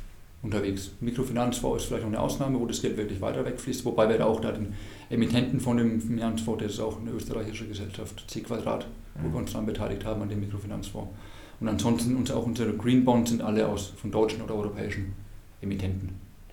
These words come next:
Speaker 2: Okay. Und, äh, die, äh, Green Bond Anbieter, das sind dann eben häufig Banken oder auch irgendwelche öffentlichen
Speaker 1: Unternehmen,
Speaker 2: Träger?
Speaker 1: genau, ähm, Wasserschaftsbanken zum Beispiel, die Wasserwege ausbauen,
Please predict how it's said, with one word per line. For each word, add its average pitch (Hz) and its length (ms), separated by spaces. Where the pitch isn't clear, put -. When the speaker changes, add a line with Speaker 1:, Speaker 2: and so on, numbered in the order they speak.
Speaker 2:
Okay. 120 140
Und, 104 300
äh, 101 120
die, 95 320
äh, 92 260
Green 98 200
Bond 143 280
Anbieter, 147 400
das 120 160
sind 120 160
dann 107 100
eben 104 240
häufig 110 400
Banken 120 540
oder 107 260
auch 107 280
irgendwelche 104 340
öffentlichen 107 400
Speaker 1:
Unternehmen, 147 640
Speaker 2:
Träger? 139 80
Speaker 1:
genau, 131 420
ähm, 110 320
Wasserschaftsbanken 127 760
zum - 120
Beispiel, 123 360
die 113 340
Wasserwege 120 480
ausbauen, 117 600